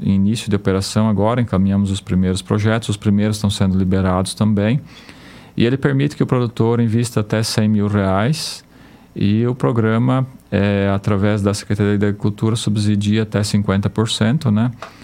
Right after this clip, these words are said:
é, pro produtor pagar em cinco anos. Na prática, então, o produtor, é, faz um investimento no valor de cem mil reais e devolve cinquenta mil reais, então, pra investimentos em água. Caixas de água,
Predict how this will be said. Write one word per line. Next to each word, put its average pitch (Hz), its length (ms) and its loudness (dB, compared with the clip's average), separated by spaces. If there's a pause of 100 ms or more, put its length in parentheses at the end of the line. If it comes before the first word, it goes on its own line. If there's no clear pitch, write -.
(280)
é, 98 200 0
pro 107 120 0
produtor 113 380 0
pagar 101 340 0
em 113 40 2
cinco 113 420 0
anos. 98 480 -2 (100)
Na 95 280 2
prática, 110 500 -2
então, 113 420 0 (540)
o - 80 -2
produtor, 107 560 0
é, 98 560 2 (200)
faz 104 280 -2
um 113 60 2
investimento 110 680 0
no 107 80 2
valor 98 300 2
de 101 80 0
cem 107 240 0
mil 110 180 0
reais 127 560 0 (440)
e - 80 0
devolve 113 440 2
cinquenta 110 540 0
mil 107 220 2
reais, 104 420 2
então, 104 340 0
pra 107 200 0
investimentos 104 640 0
em 139 120 2
água. 92 340 0 (580)
Caixas 123 380 -2
de 127 120 2
água, 117 560 2